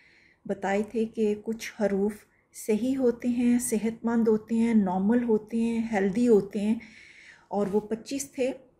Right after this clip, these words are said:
और जबकि कुछ हरूफ गैर सही होते हैं, बीमार होते हैं, हेल्दी नहीं होते, और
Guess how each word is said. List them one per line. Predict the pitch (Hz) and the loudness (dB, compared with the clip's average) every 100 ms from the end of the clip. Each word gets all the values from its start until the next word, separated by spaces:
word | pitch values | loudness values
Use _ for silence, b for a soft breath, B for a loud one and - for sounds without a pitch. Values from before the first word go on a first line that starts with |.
| _ _ | _ _
और | 196 196 202 170 | 0 2 2 0
जबकि | 214 - 233 226 | -2 -2 -4 -4
कुछ | 240 240 - | -4 -8 -4
हरूफ | 226 196 220 226 - 196 | 0 2 2 -2 -10 0
गैर | 208 202 247 | 2 2 0
सही | - 233 226 | 0 2 4
होते | 226 185 180 | 4 4 0
हैं, | 208 208 208 185 | -2 0 0 0
बीमार | 202 185 190 220 220 | 0 0 2 2 2
होते | 190 - 208 | 0 -4 -4
हैं, | 202 202 - b b _ - | -2 -4 -6 b b _ -12
हेल्दी | 214 233 202 190 220 | -6 0 2 6 6
नहीं | 226 269 | 6 4
होते, | 262 196 - 196 - b b b b _ _ 202 | 2 0 -2 -8 -10 b b b b _ _ -2
और | 196 190 180 | 0 2 0